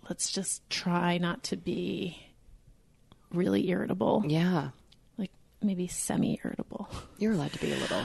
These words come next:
Speaker 1: Um,
Speaker 2: tired, grumpy.
Speaker 1: And then when we got back from the Getty Villa, we dropped my parents off at their Airbnb, and I took, like, a two-hour nap. <laughs>
Speaker 2: Amen.
Speaker 1: Yeah. Um, also, I went to the Korean spa with my mom.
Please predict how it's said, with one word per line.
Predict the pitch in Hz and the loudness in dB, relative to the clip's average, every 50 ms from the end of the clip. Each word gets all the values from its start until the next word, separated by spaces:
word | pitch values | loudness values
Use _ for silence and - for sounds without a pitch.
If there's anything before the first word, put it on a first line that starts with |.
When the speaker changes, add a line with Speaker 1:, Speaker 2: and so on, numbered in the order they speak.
| 139 - - - - - | -4 -8 -12 -14 6 10
Speaker 1:
Um, | 226 220 214 208 202 202 196 196 196 196 | 12 12 12 12 12 12 12 12 10 10
Speaker 2:
tired, | 196 - - - 196 - - - | 10 10 10 10 8 6 4 0
grumpy. | - 120 120 127 - - 175 196 196 - | -2 -2 -2 -2 -2 -4 -4 -4 4 8
Speaker 1:
And | 233 220 214 220 | 10 12 12 12
then | 214 208 208 208 208 202 202 - - | 12 12 12 12 10 8 8 8 6
when | 202 185 | 6 8
we | 190 | 8
got | 196 190 190 - | 8 8 8 8
back | - 190 175 180 175 - - | 6 6 6 6 4 2 -4
from | - - - 185 185 180 180 180 175 175 175 175 - - - _ - | 0 6 8 10 12 12 10 10 10 8 6 6 4 0 -4 _ 0
the | 196 | 2
Getty | - - 185 185 | 4 4 4 6
Villa, | 170 185 190 185 175 | 8 10 12 12 12
we | 170 175 | 10 8
dropped | 180 185 185 - | 6 6 6 6
my | 185 190 | 4 2
parents | - - 180 180 - 175 | 2 0 0 0 2 2
off | 170 175 - | 2 2 2
at | - 180 | -2 -2
their | - 139 - - 240 277 | 0 0 0 0 0 2
Airbnb, | 190 175 175 165 170 170 190 202 254 254 247 233 - | 2 2 4 4 6 8 10 12 12 12 12 12 10
and | 202 190 190 | 8 6 6
I | 185 185 180 180 | 6 6 6 4
took, | - - - 185 - | 2 2 0 0 2
like, | 190 180 165 | 2 0 0
a | 185 | 0
two-hour | - - - - - - - - | 0 0 0 2 2 2 2 2
nap. | - - - - - - - - - - - - - - - - | 2 0 0 -2 2 8 8 8 8 8 4 -6 -14 -16 -16 -16
<laughs> | - - - - - - - - - - - 143 | -16 -18 -16 -16 -16 -18 -18 -20 -20 -8 -4 -2
Speaker 2:
Amen. | 139 143 131 131 135 131 131 143 147 143 139 - - - - | -2 -2 -2 -2 -2 -2 -2 -4 -4 -6 -8 -10 -12 -6 0
Speaker 1:
Yeah. | 190 180 - - - - - - - - - - | 0 0 0 0 -6 -12 -18 -20 -20 0 6 10
Um, | 202 190 190 185 185 180 180 170 170 170 165 - - - - - - - - - - - - - - - - | 12 12 12 12 12 10 10 8 6 4 2 -2 -8 -18 -14 -10 -8 -8 -8 -10 -10 -10 -10 -10 0 4 8
also, | 190 214 285 294 - - - 185 190 190 185 180 180 175 180 190 214 - - - - | 10 10 10 10 8 4 6 10 12 12 12 12 12 12 12 12 12 10 8 2 2
I | 185 | 2
went | 190 165 185 175 196 - - - | 6 6 8 8 8 6 6 4
to | - | 4
the | 214 208 | 4 4
Korean | - - 196 180 180 | 4 2 2 2 2
spa | - - - - - - | 0 -2 -4 -4 -2 0
with | 185 196 | 2 2
my | 226 226 | 4 2
mom. | 190 151 160 - 190 220 240 | 2 2 0 -2 -4 -4 -6